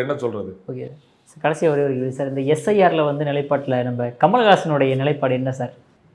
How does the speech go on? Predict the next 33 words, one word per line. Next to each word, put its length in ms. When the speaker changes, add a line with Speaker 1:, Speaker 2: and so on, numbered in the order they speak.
Speaker 1:
இதுக்கு 260
நீங்க 180
பொலார்னு 440
ஒரு 180
அறை 200
குத்துருங்க. 380
ஆ? 60
முதல்ல 260
நான் 140
ஒண்ணே 160
ஒண்ணு 180
கேட்குறேன், 340
ஓட் 240
சோரி 320
அப்படின்னாரு 420
ராகுல் 260
காந்தி. 200
என்ன 180
சொன்னாரு? 380
இது 120
மாதிரி 160
என்னவோ 320
பவர் 260
பாயிண்ட் 220
ப்ரெசன்டேஷன்லாம் 600
கொடுத்தாருங்க, 380
ஒரே 280
வீட்ல 260
இத்தனை 220
ஓட்டு 200
இருக்குது, 280
அப்போ 220
ஏதோ 100